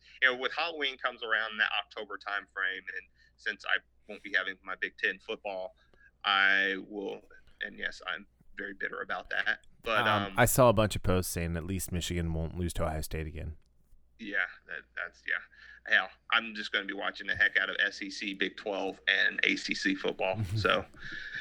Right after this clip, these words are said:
Speaker 1: as long as they, as long as they do play. But like I was saying, um, October is that time of year where I'm like, "Okay, what is there to watch?"
Speaker 2: Mm-hmm.
Speaker 1: And, you know,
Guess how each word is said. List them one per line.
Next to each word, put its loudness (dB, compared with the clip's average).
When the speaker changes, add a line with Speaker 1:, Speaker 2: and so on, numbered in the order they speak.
Speaker 1:
as 10
long 8
as 8
they, 8
as 8
long 6
as 6
they 8
do 2
play. 6
But 8
like 10
I 10
was 6
saying, 8
um, 6
October 8
is 6
that 8
time 6
of 4
year 8
where 6
I'm 6
like, 6
"Okay, 8
what -4
is -2
there 6
to -2
watch?" -2
Speaker 2:
Mm-hmm. -4
Speaker 1:
And, 8
you 0
know, 8